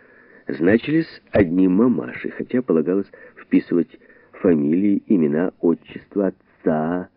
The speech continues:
матери и лиц, их заменяющих. Не знаю, может быть, тесные графы не вмещают всех необходимых сведений, а может быть, так делают, чтобы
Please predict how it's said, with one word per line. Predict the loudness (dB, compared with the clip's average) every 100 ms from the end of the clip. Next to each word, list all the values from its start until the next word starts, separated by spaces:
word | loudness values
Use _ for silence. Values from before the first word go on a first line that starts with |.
| _ -8
матери | -6 -6 -8 -4 -4 -4 -8 _ _ 2
и | 2
лиц, | 2 0 -2 _ _ _
их | 2 2 2
заменяющих. | 0 2 2 0 -8 -14 -18 -20 -20 _ _ _ _ _ _ _ _ _ _
Не | 0 0
знаю, | 0 -4 -4 -6 _
может | 0 0 -2
быть, | -4 -4 _
тесные | 4 4 4 0 0
графы | 0 -4 -4 -10 -12 -16 -20 -20 _ _ _
не | -2 2
вмещают | 2 2 0 0 0 4 4 2 -4
всех | -8 2 2 2
необходимых | 0 2 2 2 4 2
сведений, | 2 2 4 2 -4 -6 -10 -20 -20 -20 -20 _ _ _
а | -16 -12 -10
может | -8 -6 -2
быть, | -2 -2 -6
так | -2 0 0
делают, | 2 2 0
чтобы | -6 -4 -4